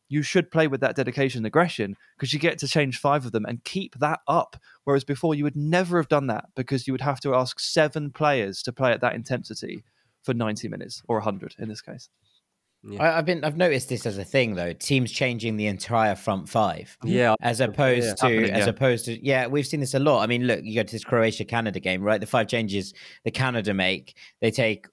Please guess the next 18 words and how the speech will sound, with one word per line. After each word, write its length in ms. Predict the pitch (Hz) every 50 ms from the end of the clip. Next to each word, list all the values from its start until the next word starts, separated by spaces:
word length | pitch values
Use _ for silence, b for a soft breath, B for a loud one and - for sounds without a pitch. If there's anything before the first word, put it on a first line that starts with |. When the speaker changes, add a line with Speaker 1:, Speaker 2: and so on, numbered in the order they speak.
| _ _ _
Speaker 3:
Kyle 200 | - 135 120 113
Larin 300 | 120 117 117 117 113 113
off, 160 | 113 110 -
bring 140 | - 117 104
Osorio 520 | 101 - - 123 117 113 110 107 107 110 110
on, 220 | 110 110 107 107
they 100 | 107 101
bring 200 | 95 110 107 107
Adekugbe 500 | 110 107 98 - - 139 120 - 113 110
on 120 | 104 98 95
for 140 | - 104
Hutchinson, 760 | 107 135 117 - - 127 123 110 - - 120 117 117 117 113 113 B B B _
they 80 | 113 107
bring 120 | 110 104
Eustáquio 720 | 95 - - 139 127 117 - - 127 120 117 110 110 107
off 220 | - 120 107 - -
for 80 | -
Kone, 680 | 92 - - 139 135 135 131 127 127 123 120 120 120 113